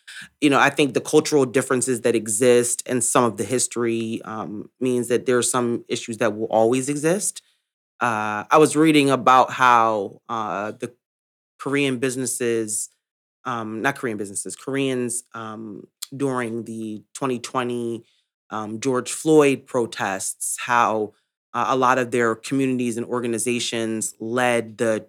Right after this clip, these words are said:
charge in terms of, um, organizing, you know, protests and showing up and things like that. And I think there's been,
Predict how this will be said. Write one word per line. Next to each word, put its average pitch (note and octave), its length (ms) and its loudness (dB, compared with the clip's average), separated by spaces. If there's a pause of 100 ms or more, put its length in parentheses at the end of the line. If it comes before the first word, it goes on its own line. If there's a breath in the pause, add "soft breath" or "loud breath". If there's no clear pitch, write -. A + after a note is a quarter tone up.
charge C3 680 4
in A#2+ 160 -4
terms A2+ 600 -2 (100)
of, G#2 560 -4 (560 loud breath)
um, G#2 440 -4
organizing, A2+ 1000 2
you B2+ 80 0
know, F#2+ 140 -6
protests D#3 600 2
and G#2 120 -6
showing A2+ 380 0
up C3 320 6
and A2+ 180 -2
things A2+ 160 -4
like G#2+ 200 -4
that. C#3+ 200 4
And F2+ 80 0
I - 60 0
think G3+ 180 0
there's G#3 200 4
been, G3+ 400 2